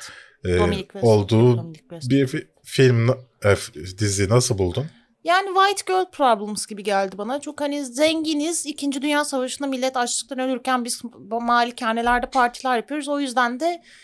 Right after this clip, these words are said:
Speaker 2: böyle biz kimiz krizine girdik. İşte varoluşsal sorunlar yaşıyoruz. İşte ben çılgın bir yaşam istiyorum. Yok ben evlenmek istiyorum. Aşk nerede falan. Yani hani ya bilmiyorum bana böyle işler özellikle İkinci Dünya, Üçüncü Dünya, İkinci Dünya, Birinci Dünya Savaşı zamanlarına konduğu zaman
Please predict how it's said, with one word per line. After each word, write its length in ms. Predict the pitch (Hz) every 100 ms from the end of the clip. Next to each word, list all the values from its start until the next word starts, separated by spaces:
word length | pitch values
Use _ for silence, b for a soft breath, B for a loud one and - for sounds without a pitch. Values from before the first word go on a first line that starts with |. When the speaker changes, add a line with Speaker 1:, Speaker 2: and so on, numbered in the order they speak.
| b -
Speaker 2:
böyle 280 | 269 277 302
biz 200 | 294 -
kimiz 320 | 311 277 -
krizine 400 | 302 285 247 262
girdik. 540 | 240 233 196 330 - -
İşte 260 | - - 277
varoluşsal 720 | 269 262 254 233 - 269 277
sorunlar 480 | - 262 254 254
yaşıyoruz. 720 | 226 208 - 214 311 311 - b b b b -
İşte 220 | - 285
ben 200 | 294 285
çılgın 460 | 277 311 262 294 269
bir 120 | 247
yaşam 320 | 233 233 233
istiyorum. 480 | 220 - 220 269 285
Yok 220 | 285 285
ben 100 | 269
evlenmek 500 | 269 254 262 254 247
istiyorum. 320 | - - 254 285
Aşk 340 | 311 294 - 285
nerede 380 | 269 240 220
falan. 380 | 233 254 214 214
Yani 260 | 254 254 254
hani 340 | 311 311 311 b b b b -
ya 160 | 330 381
bilmiyorum 340 | 427 285 262
bana 240 | 330 359
böyle 240 | 330 370 330
işler 480 | 294 - 302 302 -
özellikle 580 | 247 247 285 302 302 277
İkinci 340 | 262 269 269
Dünya, 260 | 269 269 254
Üçüncü 280 | 247 269 262
Dünya, 260 | 254 233 226 - 214 -
İkinci 360 | - 262 247
Dünya, 240 | 262 247 240
Birinci 220 | 240 240
Dünya 220 | 247 240
Savaşı 280 | 254 240 240
zamanlarına 520 | 240 233 240 240 254
konduğu 420 | 254 247 226 269
zaman 380 | 247 202 233